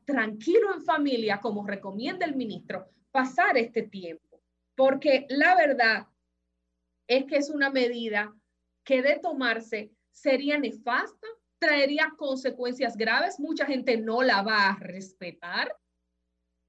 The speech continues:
se va a desafiar la autoridad, que no debe ser,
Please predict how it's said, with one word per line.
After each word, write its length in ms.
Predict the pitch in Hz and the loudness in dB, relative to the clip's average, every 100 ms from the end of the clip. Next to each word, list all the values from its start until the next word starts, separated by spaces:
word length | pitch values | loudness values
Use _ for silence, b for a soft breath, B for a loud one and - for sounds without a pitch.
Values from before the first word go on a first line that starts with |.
| _ _ | _ _
se 240 | - 339 | 0 2
va 160 | 285 254 | 4 4
a 60 | |
desafiar 800 | 247 226 220 202 202 202 196 208 | 2 0 -2 -4 -6 -4 -2 -2
la 100 | 226 | -2
autoridad, 840 | 185 180 - 175 180 175 208 311 - _ - | -4 -6 -12 -14 -8 -2 0 0 -4 _ -4
que 180 | 294 240 | -2 -2
no 220 | 240 247 | -4 -6
debe 260 | 208 190 175 | -6 -6 -10
ser, 440 | - 175 240 | -10 -6 -6